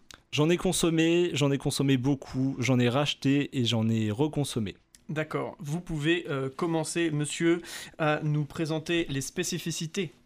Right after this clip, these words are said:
Speaker 2: de ce Majora's Mask que vous avez consommé.
Speaker 1: Ce Majora's Mask est un jeu un petit peu particulier dans l'univers de Zelda.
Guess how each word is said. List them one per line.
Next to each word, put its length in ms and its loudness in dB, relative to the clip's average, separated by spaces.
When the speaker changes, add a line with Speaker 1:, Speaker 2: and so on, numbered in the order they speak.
Speaker 2:
de 220 -2
ce 140 -4
Majora's 420 2
Mask 280 -4
que 100 -8
vous 140 -2
avez 180 0
consommé. 420 -4
Speaker 1:
Ce 220 0
Majora's 460 2
Mask 500 0
est 160 -2
un 120 4
jeu 840 4
un 140 2
petit 140 -4
peu 140 4
particulier 540 0
dans 120 2
l'univers 380 4
de 80 2
Zelda. 500 2